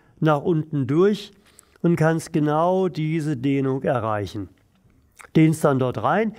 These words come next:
Das Gegenspannen wäre wieder identisch. Du drückst gegen die Stühle,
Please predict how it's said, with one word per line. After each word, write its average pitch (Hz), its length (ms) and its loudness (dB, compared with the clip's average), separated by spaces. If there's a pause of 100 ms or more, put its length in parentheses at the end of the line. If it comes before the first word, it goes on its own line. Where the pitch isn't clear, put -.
(120)
Das 156 220 -2
Gegenspannen 196 800 0 (260)
wäre 170 320 4
wieder 160 240 0
identisch. 185 600 0
Du 160 100 0
drückst 247 680 -2
gegen 190 300 0
die 165 120 0
Stühle, 226 440 -2